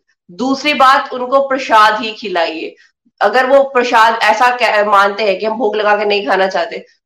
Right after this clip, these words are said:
तो आप उनको बताने की जरूरत नहीं है, सिर्फ प्रसाद खिलाइए उनको, ठीक है, अ, भगवान को अर्पित किया हुआ ही खिलाइए। और सबसे बड़ी बात है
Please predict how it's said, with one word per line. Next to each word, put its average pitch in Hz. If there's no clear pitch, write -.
तो 175
आप 233
उनको 233
बताने 233
की 254
जरूरत 220
नहीं 226
है, 247
सिर्फ 254
प्रसाद -
खिलाइए -
उनको, -
ठीक 196
है, 233
अ, 175
भगवान 214
को 240
अर्पित 226
किया 208
हुआ 196
ही 208
खिलाइए। 196
और 233
सबसे 226
बड़ी 208
बात 202
है 262